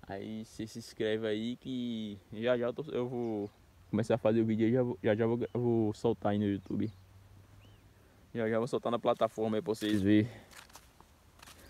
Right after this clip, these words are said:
Aí se inscreve aí, compartilha com a família, os amigos, pede pra se inscrever pra me dar uma força, né? Pra gente monetizar esse canal aí. E é isso, né, galera? É isso.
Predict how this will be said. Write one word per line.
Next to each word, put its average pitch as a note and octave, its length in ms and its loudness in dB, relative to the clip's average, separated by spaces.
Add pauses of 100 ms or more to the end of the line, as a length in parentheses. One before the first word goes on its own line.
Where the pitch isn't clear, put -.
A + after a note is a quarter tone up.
(300)
Aí G#2+ 160 0
se C3 100 -12
inscreve A#2+ 460 6
aí, G#2+ 240 4
compartilha A2+ 480 -2
com A2 120 4
a - 20 4
família, G#2+ 640 4
os G#2+ 100 2
amigos, G#2+ 540 2
pede G2+ 220 2
pra G#2 500 2
se - 80 -14
inscrever G#2 380 2
pra - 100 -2
me G#2 80 2
dar G#2 80 4
uma G#2 80 0
força, A2+ 400 -2
né? A2+ 160 2
Pra A2 140 0
gente G2+ 120 -4
monetizar G#2 460 4
esse - 140 -4
canal G2+ 320 2
aí. G#2 280 2 (2250)
E G#2+ 600 -4 (920)
é C5 160 0
isso, G#3 260 -4
né, A3 120 0
galera? A2+ 300 0
É - 20 -4
isso. G#2 340 -6